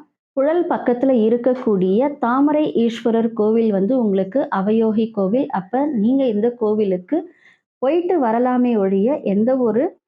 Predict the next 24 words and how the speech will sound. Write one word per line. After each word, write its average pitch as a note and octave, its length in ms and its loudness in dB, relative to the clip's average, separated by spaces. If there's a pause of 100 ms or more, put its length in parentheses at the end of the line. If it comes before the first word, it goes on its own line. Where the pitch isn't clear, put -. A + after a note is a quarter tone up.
(340)
வேண்டுதலோ, A3 540 0
அபிஷேகமோ, G#3 800 0
அர்ச்சனையோ G#3+ 420 0 (100)
செய்யாம G#3 380 0
இருக்கிறது F#3+ 640 -2 (100)
நல்லது. F3+ 500 -2 (260)
இப்ப B3 160 -6
ஞாயிறு A3 500 0
கோயிலுக்கு F#3+ 580 0
போறதையும் F#3+ 500 0 (100)
தவிர்க்கிறது G3 560 0
ரொம்ப F#3 260 0
நல்லது. F3 520 0 (300)
இந்த G#3+ 200 -2
புழல் F4 320 0
பக்கத்துல B3+ 400 -2
தாமரை B3+ 440 2
ஈஸ்வரர் G#3+ 480 0
கோவில் A#3+ 400 0
பத்தி G3 260 -2
ஒரு F#3 200 2
விஷயம் G#3 420 -2
சொல்லணுங்க. F3 480 0 (580)
இந்த A#3 200 0